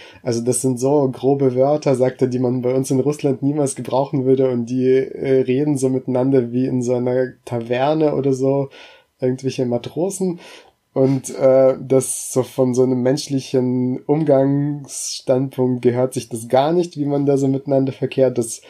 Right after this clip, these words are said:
ist immer wieder <laughs> so eine ganz lustig formulierte Kritik. Und was ich tatsächlich sehr erstaunlich fand, ist, dass die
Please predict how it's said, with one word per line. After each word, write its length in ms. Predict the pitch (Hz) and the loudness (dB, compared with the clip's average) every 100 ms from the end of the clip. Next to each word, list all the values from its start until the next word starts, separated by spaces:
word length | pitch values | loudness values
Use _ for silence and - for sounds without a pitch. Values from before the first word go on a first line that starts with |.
| - - _ | -20 -20 _
ist 140 | - | -14
immer 260 | - 127 123 | -4 0 0
wieder 240 | 123 135 113 175 151 151 | 2 2 4 2 2 -2
<laughs> 320 | - - - | -4 -14 -12
so 140 | 131 | -6
eine 140 | 127 120 | -4 -2
ganz 240 | 123 117 | -4 -4
lustig 340 | 127 123 131 - | -8 -8 -14 -10
formulierte 460 | 127 120 127 131 | -8 -2 -2 -4
Kritik. 400 | 127 123 - 170 - - _ _ | -8 -6 -6 -6 -12 -20 _ _
Und 260 | - 147 151 | 0 0 2
was 160 | 135 | 0
ich 80 | 131 | 0
tatsächlich 380 | 127 127 135 120 | -4 -4 -4 -4
sehr 100 | 120 | -4
erstaunlich 460 | 117 - 139 156 - | -2 0 0 0 0
fand, 260 | 123 127 | 0 0
ist, 300 | - 120 - - | -4 -6 -10 -8
dass 360 | 120 117 - - | -2 -2 -4 -12
die 520 | 120 113 117 117 113 | -16 -8 -2 2 2